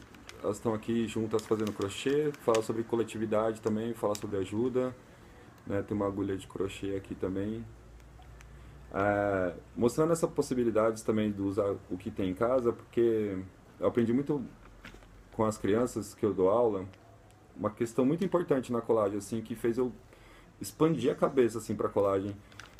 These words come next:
que com as crianças eu aprendi que não, não necessariamente só se cola pra papel, né?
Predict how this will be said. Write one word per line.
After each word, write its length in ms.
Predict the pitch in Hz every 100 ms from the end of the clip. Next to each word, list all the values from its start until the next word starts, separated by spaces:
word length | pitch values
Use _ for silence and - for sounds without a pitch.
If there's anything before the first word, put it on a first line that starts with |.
| -
que 180 | - 113
com 100 | 117
as 140 | 120
crianças 340 | - 127 143 131
eu 80 | 131
aprendi 380 | 131 123 127
que 120 | 143 139
não, 140 | 143 - - -
não 160 | 110 151
necessariamente 760 | 185 175 - 131 120 123 143
só 160 | - 143
se 120 | 147
cola 220 | - 143
pra 160 | 139 147
papel, 640 | - - 147 - 117 127
né? 160 | 117 110